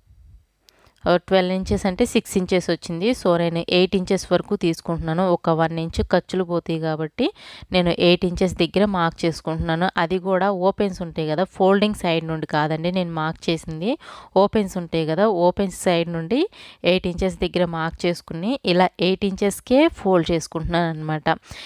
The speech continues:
ఎందుకంటే మనకి ఇటు సైడ్ ఎక్స్ట్రా క్లాత్ ఎందుకు అట్టు పెట్టాను అంటే,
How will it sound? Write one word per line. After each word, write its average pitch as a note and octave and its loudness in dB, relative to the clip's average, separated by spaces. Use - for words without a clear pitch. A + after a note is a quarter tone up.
ఎందుకంటే A3 2
మనకి G3 0
ఇటు - -2
సైడ్ G3 6
ఎక్స్ట్రా G3 2
క్లాత్ F3+ 2
ఎందుకు F3+ -2
అట్టు - -12
పెట్టాను E3 -4
అంటే, D#3+ -2